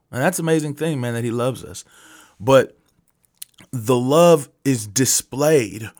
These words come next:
or demonstrated in his sacrifice because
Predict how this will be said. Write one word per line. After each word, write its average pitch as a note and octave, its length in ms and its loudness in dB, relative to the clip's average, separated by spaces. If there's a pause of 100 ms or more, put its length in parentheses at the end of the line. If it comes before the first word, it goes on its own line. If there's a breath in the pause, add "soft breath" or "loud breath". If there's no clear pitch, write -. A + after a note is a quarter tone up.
or B2 140 -4
demonstrated A2+ 1040 -2 (380 soft breath)
in C#3 160 -4
his A#2 120 -2
sacrifice G#2+ 1080 -4 (340 soft breath)
because A#2+ 420 -2